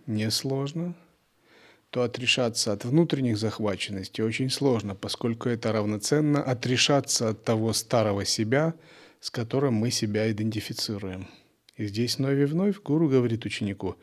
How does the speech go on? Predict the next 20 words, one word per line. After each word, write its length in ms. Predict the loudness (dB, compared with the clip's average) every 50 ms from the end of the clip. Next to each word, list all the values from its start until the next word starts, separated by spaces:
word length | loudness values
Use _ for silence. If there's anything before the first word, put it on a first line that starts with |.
| -20 -20 -20 -20 -20 -20 -20 -20 _ _ -8
«Это 240 | -6 -4 -2 -2 -2
всё 180 | -2 0 0
не 160 | 0 0 0
твоё, 440 | 0 0 2 4 4 4 4 2 0
научись 420 | -2 -2 -2 0 0 0 2 2 4
жертвовать 580 | 6 6 6 6 4 2 -2 -2 -2 -2 -2
внутреннее 480 | 0 -2 -2 0 0 0 0 0 0 -2
состояние». 800 | -2 -2 -4 -4 0 0 2 2 2 2 0 -2 -6 -8 -10 -12 -16 _ _ _ _ _ _ _ _ _ _ _ _ _ _ _ _ _ _ _ _ _ -4
Есть 280 | 2 4 4 4 4 4
гордость, 400 | 6 6 6 6 6 4 2 4
жертвуй 440 | 4 2 2 2 0 -2 -2 0 0
гордость, 580 | 0 0 -2 -2 -2 -6 -8 -10 -10 -14 -18 -20 -14 -6
не 160 | -4 -2 -2
присваивай. 720 | 0 -2 -2 -2 -2 -2 -2 -2 -2 -2 -2 -4 -6 -8 -10 -16 -20 _ _ _ _ _ _ _ _ _ _ _ _ _ _ _ _ _ _ _ _ _ 0
Есть 240 | 2 2 2 2 2
привязанность, 560 | 2 4 6 6 6 6 6 4 2 2 2
жертвуй 380 | 0 0 0 0 0 -2 -2
привязанность, 640 | 0 0 0 0 2 2 0 -2 -2 -4 -6 -8 -6 -4
не 180 | -2 0 0
присваивай. 760 | -2 -2 -2 -4 -2 -2 -2 -2 -2 -2 -4 -4 -6 -8 -8